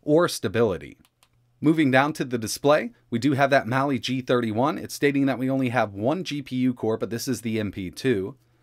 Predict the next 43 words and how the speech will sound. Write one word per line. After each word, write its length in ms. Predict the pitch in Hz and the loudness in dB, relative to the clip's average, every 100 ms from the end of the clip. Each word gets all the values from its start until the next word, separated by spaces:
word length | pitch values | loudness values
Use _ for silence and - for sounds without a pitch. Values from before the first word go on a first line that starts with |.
| _ - | _ -8
And 240 | 113 110 | -2 2
never 220 | 123 135 | 2 2
mind 380 | 113 113 117 107 | 2 2 0 -4
the 160 | 110 98 | -8 -8
screen 360 | - 127 120 | -6 -2 0
resolution, 760 | 113 98 104 107 107 113 117 - | 0 0 -2 -4 -4 -4 -6 -8
amoled 440 | - 101 101 95 85 | -8 -4 -4 -4 -6
display, 500 | 82 - 160 147 143 | -10 -4 0 0 0
and 140 | 113 | -4
things 240 | 113 95 90 | -6 -6 -6
like 180 | 82 | -4
that. 240 | 131 131 - | 0 0 -2
This 160 | 110 | -8
is 80 | 101 | -10
connected 400 | - 107 107 117 | -6 -6 -6 -6
to 120 | 117 | -6
a 20 | 95 | -6
thirty-two 520 | 120 110 98 117 107 | -4 -4 -4 -4 -4
inch 240 | 131 - | -4 -8
ten 200 | - 113 | -8 -6
eighty 180 | 95 90 | -6 -8
P 220 | 98 92 | -8 -6
monitor. 560 | 90 113 107 80 73 - _ _ _ | -2 -2 -2 -6 -12 -18 _ _ _
And 140 | 127 139 | -2 2
the 40 | |
box 300 | 139 277 - | 2 0 -4
is 240 | 147 170 | -4 -2
running 300 | 123 143 147 | 0 0 -2
Android 420 | 110 127 131 123 107 | -2 -2 2 0 2
ten, 260 | 165 131 | -2 -2
which 200 | 107 110 | -4 -4
is 120 | 104 | -6
really 300 | 101 120 139 | -2 -2 0
surprising. 580 | 127 104 113 117 123 85 - | -2 -2 0 0 0 -4 -2
I 120 | 120 | 0
was 180 | 131 - | 0 0
figuring 420 | 135 131 131 139 | 0 0 0 0
this 160 | 123 123 | -2 -4
would 140 | 101 | -4
be 100 | 104 | -6
spoofed 440 | - - 131 170 | -6 -2 -2 -2
from 260 | - 117 104 | -4 -2 -2
Android 420 | 107 110 104 95 | -4 -4 -4 -4